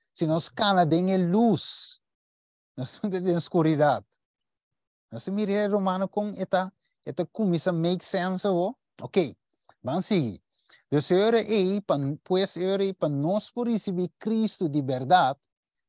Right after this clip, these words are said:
de nos vida na maneira de mover, agora mover na pós Juan capítulo quatro, escrever Juan capítulo quatro, ok?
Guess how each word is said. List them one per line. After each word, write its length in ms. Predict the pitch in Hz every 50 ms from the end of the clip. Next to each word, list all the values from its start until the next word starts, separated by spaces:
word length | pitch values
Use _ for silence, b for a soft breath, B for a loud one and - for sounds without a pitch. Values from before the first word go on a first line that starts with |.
| _ -
de 100 | 127 135 156
nos 220 | 170 175 151 123
vida 440 | 127 123 151 175 202 208 185 208 196
na 140 | 170 156 156
maneira 420 | 147 139 139 143 147 160 180 165 -
de 100 | 175 180
mover, 580 | 185 190 190 180 151 160 180 175 180 196 214 254 - _ _ _ _ _ _ _ _ _
agora 380 | - - 139 - 170 160 160 160
mover 280 | 170 160 151 151 156
na 140 | 165 165 160 - 160 151 _
pós 320 | - 170 165 175 - - -
Juan 220 | 170 160 156 170 160
capítulo 420 | - 170 - 180 156 180 165 160
quatro, 420 | - - 175 170 180 190 - 214 214
escrever 460 | 202 - - 165 139 127 147 160 180
Juan 300 | - - 160 151 160 170
capítulo 420 | - 170 165 175 160 165 160 165 -
quatro, 460 | - 170 170 180 190 - 208 233 262 - _ _ _ _ _ _ _ _
ok? 460 | - - - - 185 196 233 262 247